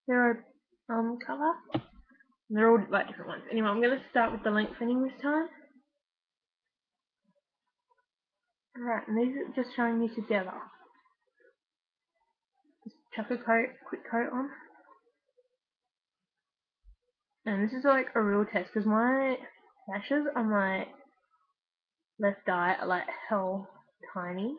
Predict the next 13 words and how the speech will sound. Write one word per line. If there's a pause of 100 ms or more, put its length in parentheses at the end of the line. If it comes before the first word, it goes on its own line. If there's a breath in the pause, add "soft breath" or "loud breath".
(140)
and (2000)
I
really
want
a
mascara
that
makes
them
really
long,
and (1600)
this